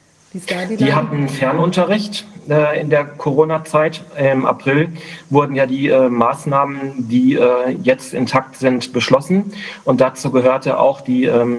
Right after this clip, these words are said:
Speaker 2: Schließung des Präsenzunterrichts an den weiterführenden Schulen. Gymnasium sagt man in Schweden dazu.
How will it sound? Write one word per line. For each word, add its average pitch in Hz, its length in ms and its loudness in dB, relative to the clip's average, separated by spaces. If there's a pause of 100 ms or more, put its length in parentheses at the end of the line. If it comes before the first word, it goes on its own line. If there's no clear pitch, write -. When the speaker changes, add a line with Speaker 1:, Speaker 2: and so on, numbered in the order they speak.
Speaker 2:
Schließung 131 400 0
des 123 160 -2
Präsenzunterrichts 120 840 0
an 120 120 2
den 117 160 2
weiterführenden 117 640 0
Schulen. 139 320 2
Gymnasium 117 500 0
sagt 110 260 -2
man 110 200 0
in 110 240 0
Schweden 120 340 0
dazu. 151 380 0